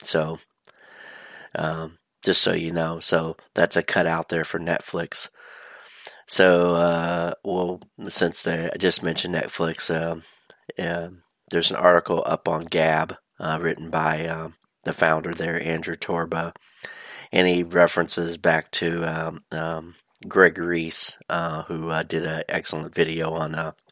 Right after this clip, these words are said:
propagandist roots of Netflix. He write, and he writes in this article, it's called How to Exit the Oligarch Systems of Control.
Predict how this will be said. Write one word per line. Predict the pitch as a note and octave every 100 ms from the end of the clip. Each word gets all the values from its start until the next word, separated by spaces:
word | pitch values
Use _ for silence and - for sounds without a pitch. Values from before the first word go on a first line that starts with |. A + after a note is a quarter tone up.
| -
propagandist | E2 - E2 - D#2+ E2 -
roots | E2 -
of | E2 -
Netflix. | E3 - - D#3+ D#3 - - _ - - - - - - - - - - - -
He | F2
write, | E2+ E2 D#2+
and | E2+ E2 D#2+
he | - E2+
writes | F2 E2+ -
in | E2
this | E2+ E2
article, | - E2 E2 D#2+ E2 E2
it's | F2
called | - F2 D#2+
How | D#2 F#2 E2
to | - -
Exit | E2 - E2+
the | -
Oligarch | - F2 E2 F2 E2 - -
Systems | - - F2 - D#2+ -
of | D#2+
Control. | - D#2 - D#2+ E2